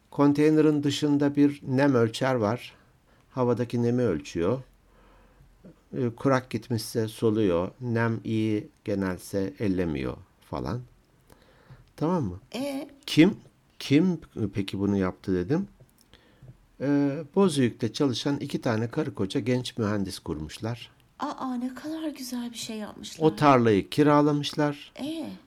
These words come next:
Speaker 1: Araştırmışlar. Bir bölümü yurt içinden, bir bölümü yurt dışından sistemleri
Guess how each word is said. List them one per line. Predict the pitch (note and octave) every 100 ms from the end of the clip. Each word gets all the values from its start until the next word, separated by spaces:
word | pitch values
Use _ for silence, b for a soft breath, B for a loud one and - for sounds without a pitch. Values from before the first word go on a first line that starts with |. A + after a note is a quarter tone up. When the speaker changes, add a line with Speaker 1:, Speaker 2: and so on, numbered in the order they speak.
| _ _ _ _
Speaker 1:
Araştırmışlar. | D#3 D#3+ D#3+ C3+ - C#3+ C#3 - B2 C3 B2 -
Bir | C#3
bölümü | C3 B2 B2+
yurt | B2 B2 -
içinden, | - - A2 G2 F#2+ G2
bir | A2+ A2+
bölümü | A2 G#2+ A2
yurt | A2 -
dışından | - G#2 F#2 F#2 F#2
sistemleri | - G#2+ - G#2 F#2 E2 E2 F#2